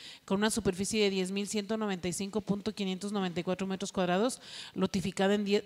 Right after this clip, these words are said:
seis, en dieciséis predios en la forma y términos establecidos en los dictámenes emitidos por la Comisión Municipal de Regularización, comur, y la Procuraduría de Desarrollo Urbano del Estado,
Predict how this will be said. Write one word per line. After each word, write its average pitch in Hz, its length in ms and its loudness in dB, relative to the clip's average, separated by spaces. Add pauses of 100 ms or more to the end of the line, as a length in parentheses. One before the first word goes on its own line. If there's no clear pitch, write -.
seis, - 720 2
en 175 120 -8
dieciséis 180 400 -4
predios 208 480 0
en 190 100 -2
la 175 80 2
forma 196 280 0
y - 20 -4
términos 196 400 -2
establecidos 180 580 -2
en 196 80 0
los 180 120 -2
dictámenes 208 680 -2 (480)
emitidos 240 480 2
por 226 120 0
la 208 120 4
Comisión 202 360 -2
Municipal 208 440 0
de 208 80 2
Regularización, 190 680 0
comur, 202 400 -2
y 202 100 -2
la 190 100 2
Procuraduría 185 680 2
de 214 60 0
Desarrollo 196 460 0
Urbano 190 240 -2
del 185 160 0
Estado, 220 400 2